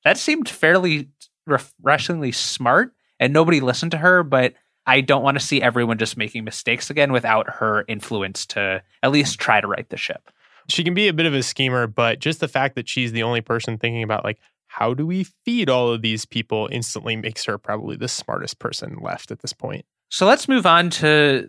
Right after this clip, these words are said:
Speaker 1: the key segment today, which is our mailbag. Uh, we got a ton of great questions on Twitter and via email, and we're going to try to answer as many as we can now. Some of them focus on characters, some of them focus on bigger picture elements.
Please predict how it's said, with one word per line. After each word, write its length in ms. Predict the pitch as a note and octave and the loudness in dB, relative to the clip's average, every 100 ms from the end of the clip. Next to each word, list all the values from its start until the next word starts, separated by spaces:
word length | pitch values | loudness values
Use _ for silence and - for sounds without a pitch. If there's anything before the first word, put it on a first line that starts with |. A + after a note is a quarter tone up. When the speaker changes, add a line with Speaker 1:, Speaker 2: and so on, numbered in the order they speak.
| C#3+ | -8
Speaker 1:
the 200 | C#3 C3 _ _ _ | -6 -6 _ _ _
key 260 | - G#3 G3+ | -4 2 2
segment 500 | - D#3 D3 C3+ B2 | 4 2 2 0 0
today, 280 | D3 C#3 D3 | 2 4 4
which 280 | C#3 C3+ | 4 2
is 120 | D#3+ D#3 | 2 4
our 160 | C#3 | 4
mailbag. 680 | C3+ B2+ A#2 A2 G#2+ C3 E3+ _ _ _ - | 4 4 4 4 2 0 -6 _ _ _ 2
Uh, 220 | C3 C#3 | 6 6
we 460 | D3 D3 C#3+ C#3 - - | 6 4 4 2 -2 0
got 220 | C#3 C#3 | 2 4
a 80 | B2+ | 2
ton 240 | - E3+ | 2 4
of 100 | D#3+ | 2
great 280 | C3+ D3 C#3 | 2 2 2
questions 680 | - C#3 - D3 C3+ C3+ | 2 2 2 0 0 0
on 220 | B2 A2+ A2+ | -2 -4 0
Twitter 320 | - G#3+ F3+ | 4 6 6
and 180 | D3+ C#3 | 4 2
via 240 | C#3 C3+ | 0 0
email, 540 | C3+ C3+ C3+ C3+ C3+ C#3 - | 0 2 4 4 4 -2 -2
and 120 | C3 | 2
we're 160 | C3+ C#3 - - | 2 0 -4 0
going 200 | D#3+ E3 | 2 2
to 80 | F3 | 0
try 200 | E3 E3 | 2 2
to 40 | |
answer 360 | B2+ C3+ C3 C3+ | 4 0 0 -2
as 160 | A#2+ | -2
many 240 | B2+ C3+ C3+ | -2 0 0
as 100 | B2+ | 0
we 100 | B2+ | -4
can 400 | - C3+ A2+ A2 | -4 -2 0 2
now. 460 | A#2 A#2 A#2+ B2 _ _ - | 4 4 4 2 _ _ -8
Some 220 | - B2 | -2 -2
of 60 | B2 | 0
them 120 | A2+ | -2
focus 340 | - A#2 A#2+ | -2 -4 -4
on 140 | A2+ A2+ | -6 0
characters, 480 | G#3+ G#3+ G#3 F#3 | 6 6 6 2
some 180 | - C#3 | 4 0
of 60 | B2+ | 2
them 120 | B2+ | 0
focus 400 | A#2 B2+ C3 - | 0 -2 -2 -4
on 140 | A#2 | -4
bigger 240 | G#2+ A#2+ A#2 | -2 -2 -2
picture 320 | - B2+ C3+ | -4 -4 -2
elements. 560 | A#2+ A#2 A2+ G#2+ - | 2 2 0 -4 -8